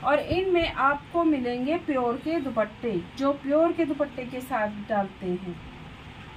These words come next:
Office में आने जाने में कहीं पर भी यूज़ कीजिए भाई, चीज़ आपकी है। ये देखिए लहरिया print में कितना प्यारा सा दिया गया है दुपट्टा, दुपट्टा रहेगा आपका प्योर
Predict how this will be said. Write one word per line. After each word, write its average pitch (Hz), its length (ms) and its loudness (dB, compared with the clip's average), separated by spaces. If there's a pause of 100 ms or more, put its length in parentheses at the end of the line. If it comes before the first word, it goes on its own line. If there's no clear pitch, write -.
(460)
Office 302 460 0
में 269 320 0 (100)
आने 302 300 0
जाने 269 280 -2
में 247 180 -6 (160)
कहीं 285 300 -2
पर 349 160 0
भी 311 120 -2
यूज़ 294 300 -2
कीजिए 226 380 -8
भाई, 247 160 -6
चीज़ 262 380 -6
आपकी 226 480 -2
है। 190 200 -6 (920)
ये 247 140 -4
देखिए 196 320 -4
लहरिया 269 520 0
print 277 400 -8
में 311 220 0 (1000)
कितना 277 240 -4
प्यारा 262 340 2
सा 302 140 -4
दिया 262 220 0
गया 240 160 -4
है 233 180 -2
दुपट्टा, 202 460 -4
दुपट्टा 247 460 -4
रहेगा 302 400 -2
आपका 220 380 -2
प्योर 190 300 -6